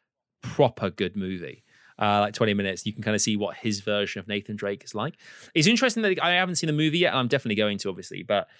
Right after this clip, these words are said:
from the trailers, there's a lot of, like, they're almost combining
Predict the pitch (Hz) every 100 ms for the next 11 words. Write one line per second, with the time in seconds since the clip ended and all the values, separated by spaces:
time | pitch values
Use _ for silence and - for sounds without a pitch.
0 | - _ _ _ _ _ - 139 135 -
1 | 147 156 185 214 - 135 123 139 147 127
2 | 131 120 135 135 139 - 127 127 127 113
3 | 104 104